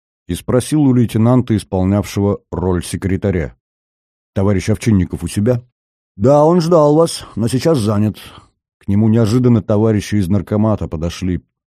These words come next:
Старший майор приказал не беспокоить. «Давайте ваш отчет, я передам его, а потом свяжусь с вами». «Хорошо, я буду у себя», — сказал майор Рогов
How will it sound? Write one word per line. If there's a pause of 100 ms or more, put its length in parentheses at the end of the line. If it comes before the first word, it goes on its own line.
Старший
майор
приказал
не
беспокоить. (560)
«Давайте
ваш
отчет,
я
передам
его,
а
потом
свяжусь
с
вами». (560)
«Хорошо,
я
буду
у
себя», — (680)
сказал
майор
Рогов